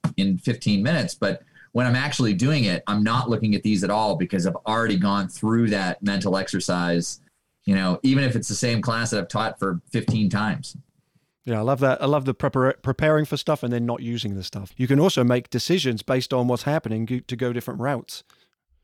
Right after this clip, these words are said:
Speaker 1: Well, and it's, there's always those situations where you expect an activity to go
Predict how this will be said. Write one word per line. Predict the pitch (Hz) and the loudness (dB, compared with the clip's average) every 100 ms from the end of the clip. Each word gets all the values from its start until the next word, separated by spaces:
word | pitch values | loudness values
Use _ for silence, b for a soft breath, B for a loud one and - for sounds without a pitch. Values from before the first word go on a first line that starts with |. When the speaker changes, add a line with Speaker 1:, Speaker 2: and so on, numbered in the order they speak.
| - | -6
Speaker 1:
Well, | - 185 208 196 | 0 2 4 2
and | 196 | 2
it's, | 190 165 - | 2 0 -2
there's | - 175 151 | 0 0 2
always | 175 196 156 | 2 2 2
those | 147 127 | 2 2
situations | 143 143 143 131 123 | 0 2 2 4 2
where | 117 | 2
you | 120 113 | 2 2
expect | 107 - - 135 135 | 0 -4 -4 -2 0
an | |
activity | 120 117 - 117 110 | 0 0 0 0 2
to | 98 | 0
go | 92 107 107 107 104 98 | 2 2 4 4 4 2